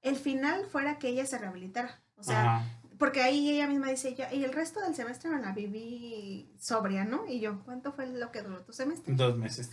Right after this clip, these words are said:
Speaker 2: Ah.
Speaker 1: <laughs> No, o sea, como que, como que yo no entendí por qué, o sea, incluso hasta el padrino de, de las, estas reuniones a las
Speaker 2: Ali.
Speaker 1: que, a las que asiste,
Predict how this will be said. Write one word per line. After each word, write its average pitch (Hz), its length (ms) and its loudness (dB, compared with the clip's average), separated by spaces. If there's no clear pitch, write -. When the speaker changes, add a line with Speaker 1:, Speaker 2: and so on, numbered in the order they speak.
Speaker 2:
Ah. - 420 0
Speaker 1:
<laughs> - 140 -4
No, 339 240 6
o 339 40 2
sea, 285 140 0
como 277 240 -2
que, - 180 -6
como 311 260 2
que 302 120 2
yo 311 140 2
no 381 560 -4
entendí 370 460 -2
por 339 220 -6
qué, 277 240 -2
o 233 100 -2
sea, 247 220 2
incluso 262 380 -2
hasta 233 360 -2
el 190 380 -2
padrino 262 920 2
de, 202 680 0
de 208 200 -2
las, 202 300 -4
estas 233 340 -4
reuniones 208 460 -2
a 214 40 -8
las - 120 -2
Speaker 2:
Ali. 123 260 8
Speaker 1:
que, - 60 4
a 202 80 -2
las 190 320 -2
que 196 80 -6
asiste, 247 560 -4